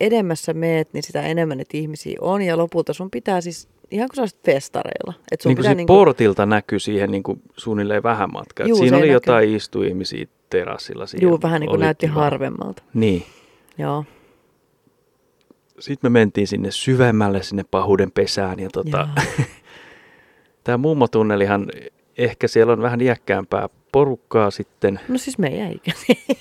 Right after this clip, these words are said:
Speaker 2: Nimenomaan.
Speaker 1: No niin.
Speaker 2: Niin.
Speaker 1: Joo.
Speaker 2: Ja heillä
Speaker 1: Mut
Speaker 2: on
Speaker 1: ne
Speaker 2: siellä
Speaker 1: jorailee
Speaker 2: selkeä
Speaker 1: siellä.
Speaker 2: tavoite.
Speaker 1: Kyllä, kyllä. Siellä
Speaker 2: No he joraa siellä ja siellä oli musa
Speaker 1: Ko-,
Speaker 2: soi.
Speaker 1: musa soi ja oli hyvä fi-, niinku meininki siellä.
Speaker 2: Siis to-, joo, totta kai hyvä
Speaker 1: Mm.
Speaker 2: fiilis ja näin. Ja, mut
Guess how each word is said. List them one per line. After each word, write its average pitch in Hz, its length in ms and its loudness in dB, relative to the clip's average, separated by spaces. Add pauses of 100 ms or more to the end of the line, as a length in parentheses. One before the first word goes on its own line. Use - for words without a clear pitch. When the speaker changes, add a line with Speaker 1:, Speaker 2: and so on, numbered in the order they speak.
(200)
Speaker 2:
Nimenomaan. 135 680 6
Speaker 1:
No 160 120 4
niin. 165 520 0 (120)
Speaker 2:
Niin. 196 280 2 (260)
Speaker 1:
Joo. 156 280 -4 (540)
Speaker 2:
Ja 95 100 -8
heillä 104 300 2
Speaker 1:
Mut 208 120 2
Speaker 2:
on 233 40 4
Speaker 1:
ne - 60 8
Speaker 2:
siellä 214 120 6
Speaker 1:
jorailee 185 420 4
Speaker 2:
selkeä - 140 4
Speaker 1:
siellä. 165 200 4
Speaker 2:
tavoite. 104 480 4 (340)
Speaker 1:
Kyllä, 156 400 2 (200)
kyllä. 147 400 -6 (100)
Siellä 139 340 -10
Speaker 2:
No 113 100 2
he 165 80 8
joraa 147 460 8
siellä 95 240 4
ja 92 60 2
siellä 113 220 6
oli 104 180 2 (680)
musa 135 280 4
Speaker 1:
Ko-, 117 40 6
Speaker 2:
soi. 110 240 6
Speaker 1:
musa 107 240 4
soi 180 260 4
ja 160 120 4
oli 208 200 4
hyvä 285 240 0
fi-, - 200 -6 (120)
niinku 240 220 -8
meininki 190 420 -2
siellä. - 160 -10
Speaker 2:
Siis 101 140 -6
to-, 139 120 4 (200)
joo, 104 340 4
totta - 280 -2
kai 92 180 0
hyvä 98 260 2
Speaker 1:
Mm. - 40 -8
Speaker 2:
fiilis 87 400 -4
ja - 60 -8
näin. 82 280 -8
Ja, 82 80 -10
mut - 160 -14